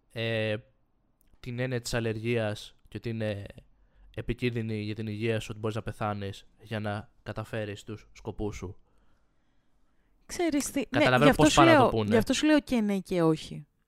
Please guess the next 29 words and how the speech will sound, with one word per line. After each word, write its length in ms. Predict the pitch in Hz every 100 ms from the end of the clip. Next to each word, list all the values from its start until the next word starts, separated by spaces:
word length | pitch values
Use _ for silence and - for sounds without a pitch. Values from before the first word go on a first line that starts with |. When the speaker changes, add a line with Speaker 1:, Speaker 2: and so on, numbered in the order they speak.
| -
Speaker 2:
Εμ, 760 | 185 180 175 170 165 160 151 143 _ - -
ρε 100 | 185
παιδάκι 340 | 196 220 233 226
μου, 60 | -
είναι 320 | 240 269 269
λίγο 680 | 226 190 156 151 143 139 139 _ _ _ -
αρχιδιάρικο 920 | 175 - 151 156 151 147 147 139 135
να 240 | - 165 147
βάζεις 340 | 151 147 143
τον 220 | - 147
άλλον 280 | 147 147 151
στη 140 | - 160
διαδικασία 560 | 151 147 151 - 160
αυτή, 500 | 147 - 151 147 143
γιατί, 260 | - - -
ε, 80 | - -
όντως, 300 | 170 180 151
για 120 | 156
την 120 | 156 160
αλλεργία, 560 | 151 156 180 202 196
το 100 | -
εστιατόριο 560 | 160 - 160 175 180 170
οφείλει 640 | - 160 - 175 175 180 208
να 100 | 165
τα, 100 | 165 -
να 140 | - 165
καθαρίσει 400 | 160 156 165 -
τα 100 | 180
πάντα. 280 | 170 151